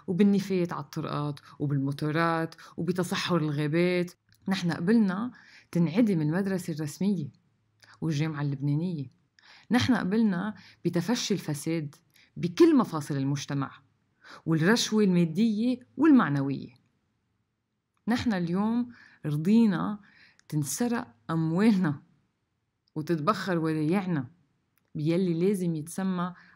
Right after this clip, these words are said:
أكبر سرقة مصرفية بتاريخ العالم. هيدي الأمور كلها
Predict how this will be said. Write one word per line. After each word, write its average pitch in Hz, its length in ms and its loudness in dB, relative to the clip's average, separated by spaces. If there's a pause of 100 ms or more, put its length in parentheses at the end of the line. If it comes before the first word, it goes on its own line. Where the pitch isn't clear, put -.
(220)
أكبر - 380 -10
سرقة 170 600 -10 (200)
مصرفية 175 840 -6 (180)
بتاريخ 151 640 -4
العالم. 135 420 -10 (1900)
هيدي 226 240 0
الأمور 180 460 -2
كلها 175 520 -6